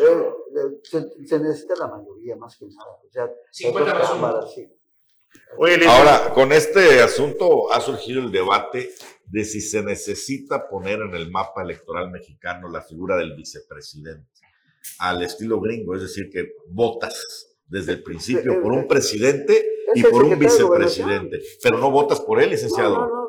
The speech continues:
Speaker 4: Lo
Speaker 1: claro.
Speaker 4: elige el presidente en turno, es diferente a que tú votes por un vicepresidente y un vicepresidente.
Speaker 1: O sea, poner a un,
Speaker 4: Pones a una
Speaker 1: a un
Speaker 4: autoridad
Speaker 1: suplente,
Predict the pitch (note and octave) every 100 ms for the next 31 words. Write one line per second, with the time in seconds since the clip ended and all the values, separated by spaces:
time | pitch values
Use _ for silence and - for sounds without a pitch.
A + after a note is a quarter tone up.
0 | - A2 A2 G#2+ A2 A2 C#3+ C#3+ C3+ -
1 | G#2 G#2+ A#2 A2 G#2+ - G#3 F3+ C#3 D#3+
2 | C3 C3 F#3+ G#3 D#3 F#2+ - - A2 G#2+
3 | - C3 B2 B2+ A2 - G#2 A2+ G#2 G#2
4 | G#2 - G2+ - G#2 A2+ A2 G#2 G2 -
5 | D#2+ D#2+ - - - C#3+ D3+ D#3 D#3 D#3
6 | F3 F3+ E3+ C#3 D3 D#3+ D3+ F3+ - D#3
7 | E3 - C#3+ - D3 - C3+